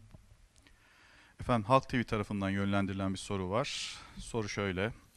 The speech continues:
Sosyal medyada bir tweet paylaşıldı. Bu da kamuoyunun gündemine düştü.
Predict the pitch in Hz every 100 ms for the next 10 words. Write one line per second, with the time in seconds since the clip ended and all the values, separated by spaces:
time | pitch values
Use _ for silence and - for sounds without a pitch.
0 | - - - 139 - 139 123 110 113 117
1 | 123 117 117 107 92 90 95 87 135 -
2 | - - 110 135 107 98 120 107 107 107
3 | 101 - -